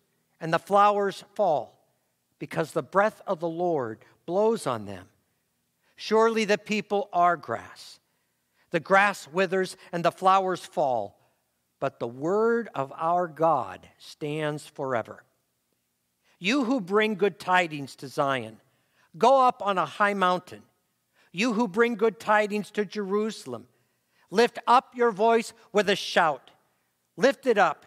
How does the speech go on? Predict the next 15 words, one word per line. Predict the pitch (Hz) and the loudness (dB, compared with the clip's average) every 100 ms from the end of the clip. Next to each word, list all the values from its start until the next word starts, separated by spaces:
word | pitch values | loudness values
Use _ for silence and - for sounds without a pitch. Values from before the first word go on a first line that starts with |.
| _ | _
Do | 202 | -2
not | 214 233 277 - | 2 4 2 0
be | 240 208 | -2 -2
afraid. | - 160 131 123 127 _ _ _ _ _ _ _ | -2 -2 -2 -4 -10 _ _ _ _ _ _ _
Say | - 226 254 | -2 2 2
to | - 269 | 0 -2
the | 202 | -2
towns | 190 180 220 220 208 185 | -2 0 2 2 0 -4
of | 156 | -8
Judah, | 190 190 135 - _ _ _ _ _ _ _ | -4 -2 -2 -6 _ _ _ _ _ _ _
"Here | - 285 254 196 | -4 2 2 0
is | 165 151 | -4 -6
your | 165 147 | -6 0
God." | 165 156 120 - _ _ _ _ _ _ _ - | 2 2 -2 -10 _ _ _ _ _ _ _ -18
See, | - 233 226 233 | -4 0 0 -2